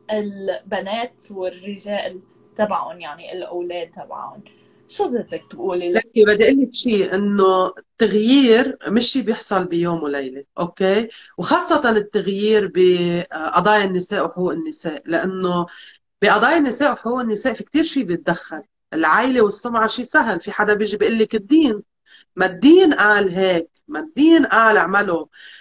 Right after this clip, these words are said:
Speaker 2: آه، الدين قال الرجل رأس المرأة، الدين قال اضربوهن، الدين قال ما بعرف شو، آه، في الدولة، في القانون، في مية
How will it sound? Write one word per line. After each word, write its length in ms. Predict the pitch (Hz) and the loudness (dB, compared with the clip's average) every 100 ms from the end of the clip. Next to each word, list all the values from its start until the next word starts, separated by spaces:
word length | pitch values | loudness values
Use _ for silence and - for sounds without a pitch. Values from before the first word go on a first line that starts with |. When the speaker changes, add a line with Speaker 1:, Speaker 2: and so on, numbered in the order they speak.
| _ | _
Speaker 2:
آه، 460 | 185 185 175 151 165 | 0 4 4 2 0
الدين 400 | 175 269 349 320 | 0 4 6 6
قال 380 | 233 262 254 214 | 4 4 4 2
الرجل 400 | 190 214 214 196 | 0 0 0 -2
رأس 240 | 196 196 196 | -4 -6 -8
المرأة، 420 | 185 185 147 170 | -4 -2 -2 -4
الدين 420 | 170 277 330 285 | 0 2 4 4
قال 320 | 233 247 226 | 4 4 2
اضربوهن، 760 | 208 202 196 190 190 208 196 170 | 0 -4 -4 -6 -6 -8 -8 -8
الدين 400 | 180 - 320 269 | -6 -2 -2 0
قال 280 | 254 254 | 2 2
ما 80 | 226 | 2
بعرف 280 | 202 190 190 | 0 0 -4
شو، 240 | - 196 170 - - - - | -12 -16 -16 -20 -20 -20 -8
آه، 60 | 180 | -2
في 180 | 262 285 | 4 4
الدولة، 600 | - 262 294 254 190 180 - | 4 2 2 2 -2 -6 -12
في 160 | 214 | -6
القانون، 560 | 208 180 208 254 247 214 | -2 0 0 -2 -2 -2
في 180 | - 370 | -2 4
مية 160 | 415 | 4